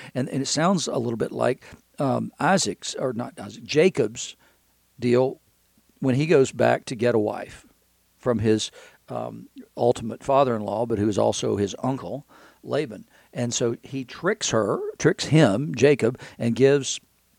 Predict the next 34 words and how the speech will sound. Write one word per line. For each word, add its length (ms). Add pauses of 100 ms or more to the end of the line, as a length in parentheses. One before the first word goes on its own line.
(520)
the 240
older 380
daughter 580 (560)
to 140
him. 160 (200)
And 200
then 480 (400)
he 180
says, 240
"Wait, 340
wait, 280
wait, 260
we 140
made 180
a 60
deal 300
for 160
this." 440
And 100
he 80
says, 180
"Nah, 260
well, 200
I 80
had 120
to 40
change 280
that. 180
That's 180
not 140
the 60
custom 360
here. 260
So 340